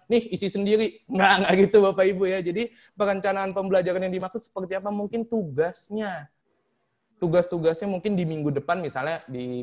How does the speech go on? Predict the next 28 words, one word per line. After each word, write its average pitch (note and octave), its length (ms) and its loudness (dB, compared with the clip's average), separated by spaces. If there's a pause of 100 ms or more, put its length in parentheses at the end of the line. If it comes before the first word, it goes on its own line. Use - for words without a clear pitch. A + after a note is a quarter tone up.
pelajaran B2 640 -2
sejarah. D#3+ 440 2 (680)
Eh, C3 160 4
pelajaran B2+ 480 0
sejarah C3+ 560 0
ada, C3+ 560 -2 (320)
eh, B2 1200 0 (160)
tentang C#3+ 400 -4
Kerajaan C#3 400 -2
Majapahit. C3+ 640 -4 (160)
Nah, E3 320 -4
anak-anak, E3 400 -8
untuk D#3 240 -8
minggu D3+ 240 -6
depan, C#3+ 640 -6 (260)
kita E3+ 240 -4
ingin E3+ 220 -6
membahas D3 260 -2
Kerajaan C#3 400 -4
Majapahit. C3+ 880 -2 (480)
Seperti E3 480 -4
apa D3 300 0
met-, E3 260 -6
metodenya E3 480 -4
pinginnya? E3 400 -8
Apakah C3+ 400 -8
ingin C3+ 160 -6
presentasi, C#3+ 880 -6